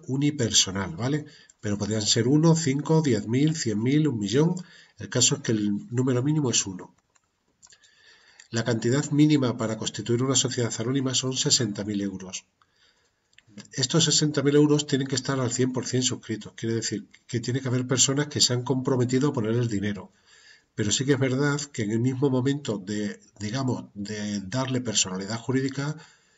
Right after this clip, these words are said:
basta con haber aportado el veinticinco por ciento del capital. Y luego te dan un plazo de tiempo de unos años para llegar al cien por cien.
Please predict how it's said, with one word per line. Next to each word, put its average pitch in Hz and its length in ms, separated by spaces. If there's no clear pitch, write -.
basta 147 560
con 117 220
haber 120 180
aportado 131 460
el 147 80
veinticinco 113 560
por 104 120
ciento 113 360
del 104 140
capital. 95 500
Y 110 80
luego 123 240
te 110 120
dan 117 140
un 113 120
plazo 113 280
de 107 100
tiempo 127 280
de 95 80
unos 120 240
años 156 300
para 117 220
llegar 117 260
al 123 120
cien 101 200
por - 180
cien. - 300